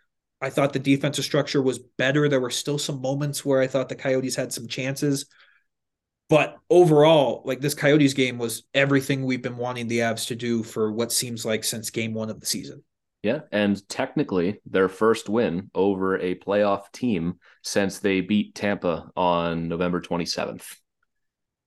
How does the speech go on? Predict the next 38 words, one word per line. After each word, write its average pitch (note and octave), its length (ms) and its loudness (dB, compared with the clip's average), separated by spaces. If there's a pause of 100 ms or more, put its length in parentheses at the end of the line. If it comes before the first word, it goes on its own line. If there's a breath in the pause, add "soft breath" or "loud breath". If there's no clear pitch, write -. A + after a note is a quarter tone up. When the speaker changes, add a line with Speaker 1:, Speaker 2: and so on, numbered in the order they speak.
(600)
Speaker 1:
Love A2 260 -6
it. - 140 -16 (380)
Speaker 2:
Yeah, - 220 -6
I D3+ 160 -6
mean, D3 260 4
'cause C3 180 2
Speaker 1:
<laughs> B2+ 80 -10
Speaker 2:
they G3 120 6
haven't A#2 260 4
played G2 180 2
a D2+ 60 -2
ton E2 240 -8
of E2 80 -8
playoff E2+ 340 0
teams F2 240 -6
in F2+ 80 -4
that - 200 -4
stretch, F2 400 0
but D2+ 160 -2
they F2 60 -2
lost F#2 240 0
to G2+ 60 -8
the F#2+ 60 -10
Kings, F#2 580 -4 (800)
the F#2+ 80 -4
Jets, F2 640 -2
the E2+ 200 0
juggernaut G2 540 0
that E2+ 100 -6
is E2+ 120 -6
the - 80 -14
Philadelphia D#2+ 480 -6
Flyers, D2+ 600 -6
and E2 180 -8
then D#2 100 -10
the C#2+ 100 -10
Jets D2 280 -8
again. A#1+ 360 -14